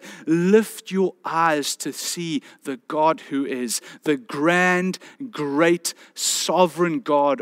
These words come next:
of everything that is. Our God is large and in charge. And this covid storm, friends, like every other storm, it will pass. But this creator God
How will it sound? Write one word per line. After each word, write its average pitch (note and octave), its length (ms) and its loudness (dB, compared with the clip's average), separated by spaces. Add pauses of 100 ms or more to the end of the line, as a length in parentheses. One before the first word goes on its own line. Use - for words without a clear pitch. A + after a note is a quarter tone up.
of C3 280 -6 (200)
everything E3 720 2
that B2 180 -4
is. G#2 440 -10 (2250)
Our E3 160 -4
God D#3 300 -2
is C3 180 -6
large C3+ 600 -2
and C3 120 -6
in B2+ 100 -4
charge. A#2 360 -8
And C#3 220 -8
this G3+ 420 2 (120)
covid F3 380 -2
storm, F3 500 -2 (880)
friends, D#3+ 500 -8 (180)
like D3 360 -4
every D#3+ 340 -4
other D#3 200 -6
storm, B2+ 480 -6 (280)
it D#3+ 320 -6
will C#3 440 -2 (280)
pass. - 680 -12 (520)
But G#2+ 160 -10
this E3+ 460 -6
creator C3 460 -6
God - 360 -16